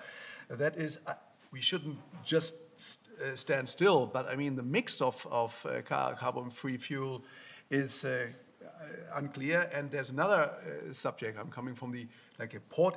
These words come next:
agency point of view. This is a little bit my role. Um, you would have to have different bunker facilities in all the ports.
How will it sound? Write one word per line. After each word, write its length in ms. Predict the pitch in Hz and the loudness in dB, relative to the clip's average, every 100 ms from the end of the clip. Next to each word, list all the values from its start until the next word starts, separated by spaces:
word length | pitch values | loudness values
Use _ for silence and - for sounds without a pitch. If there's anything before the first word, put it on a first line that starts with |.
| 151 | -2
agency 400 | 135 123 113 120 | -4 -6 -8 -8
point 320 | - 135 123 | -6 -6 -6
of 100 | 110 | -10
view. 200 | 127 147 | -8 -6
This 180 | 123 113 | -8 -10
is 140 | 110 | -8
a 60 | 123 | -8
little 160 | 120 | -6
bit 80 | 117 117 | -8 -2
my 180 | 123 131 | 0 4
role. 420 | 131 139 165 165 - - - - - | 4 4 2 -2 -8 -16 -16 -16 -2
Um, 540 | 139 139 151 151 160 165 - - - - | 4 6 8 6 2 0 -14 -18 -14 -2
you 120 | 139 | 6
would 120 | 220 | 8
have 180 | 180 180 | 10 8
to 120 | 175 | 8
have 200 | 160 165 127 - - | 8 8 4 -6 0
different 300 | 175 180 156 | 2 4 8
bunker 260 | 175 190 | 8 6
facilities 640 | - 143 151 135 - 123 | 0 2 2 0 -4 -10
in 80 | - | -8
all 160 | 123 127 | -2 -4
the 100 | - | -4
ports. 520 | - 135 104 - - | -2 -2 -2 -6 -10